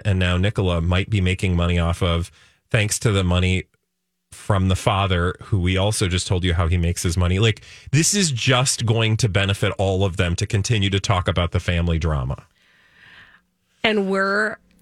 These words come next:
Speaker 2: putty in their hands.
Speaker 1: And I will say, I, I was thinking about last night as I was reading through like, all of the money that this dude has. Can you imagine what it would mean to marry into a family of billionaires? And they're like, "Yeah, you know, what do you wanna do?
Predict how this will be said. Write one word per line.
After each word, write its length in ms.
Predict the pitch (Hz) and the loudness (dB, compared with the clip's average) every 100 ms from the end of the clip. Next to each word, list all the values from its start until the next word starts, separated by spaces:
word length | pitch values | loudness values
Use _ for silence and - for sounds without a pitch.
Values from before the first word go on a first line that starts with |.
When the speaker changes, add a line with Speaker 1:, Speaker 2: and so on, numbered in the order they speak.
| _ | _
Speaker 2:
putty 480 | - 196 180 196 185 | -2 0 0 0 0
in 140 | 170 | 0
their 160 | 160 160 | 0 0
hands. 680 | 165 131 123 131 160 - - - - | -2 -2 -2 -2 -4 -6 -10 -14 -2
Speaker 1:
And 120 | 131 143 | 2 2
I 120 | 185 | 2
will 240 | 139 135 | 2 0
say, 340 | 151 - 110 120 | 0 0 0 -2
I, 260 | 101 117 123 - | 0 0 0 2
I 80 | 113 | 2
was 180 | 113 | 0
thinking 300 | - 117 120 110 | 0 -2 0 0
about 220 | 95 95 | 0 0
last 300 | 95 92 - | 0 0 0
night 140 | 95 | 0
as 140 | 90 87 | 2 0
I 60 | |
was 200 | 85 85 | 0 0
reading 340 | 87 92 92 95 | 0 0 2 0
through 520 | - 95 90 80 80 - - - _ - | -2 -2 0 0 -4 -8 -20 -20 _ -2
like, 180 | 98 - | -2 0
all 220 | 95 95 | 0 2
of 80 | 101 | 2
the 100 | 101 | 2
money 240 | 87 85 82 | 2 2 2
that 180 | 85 | 0
this 200 | - 87 | 0 -2
dude 220 | - 85 82 | 0 0 2
has. 280 | 92 80 | 2 0
Can 220 | - - 131 | 0 0 2
you 220 | 170 233 | 2 0
imagine 600 | 226 143 101 101 113 104 | 2 2 2 2 2 2
what 180 | 92 98 | 2 0
it 80 | 98 | 0
would 180 | 98 | -2
mean 300 | 92 95 85 85 | 0 2 2 0
to 120 | 110 | 0
marry 460 | 90 87 92 101 | 2 2 2 2
into 300 | 92 90 - | 2 0 0
a 40 | 95 | -2
family 580 | - 85 82 85 82 80 | 0 0 0 0 0 0
of 160 | 95 85 | -2 0
billionaires? 800 | 101 98 82 76 71 87 107 - _ - - - | 0 2 0 0 2 0 0 -6 _ -20 -20 -2
And 160 | 123 127 | 2 4
they're 140 | 131 | 4
like, 220 | 131 131 220 | 2 0 0
"Yeah, 140 | 220 | 2
you 140 | 180 | 2
know, 260 | 190 185 170 - | 2 0 -4 -4
what 140 | 151 | -4
do 60 | 226 | -2
you 140 | 302 | -2
wanna 200 | 320 285 | -2 -2
do? 420 | 120 85 101 95 | -2 0 2 0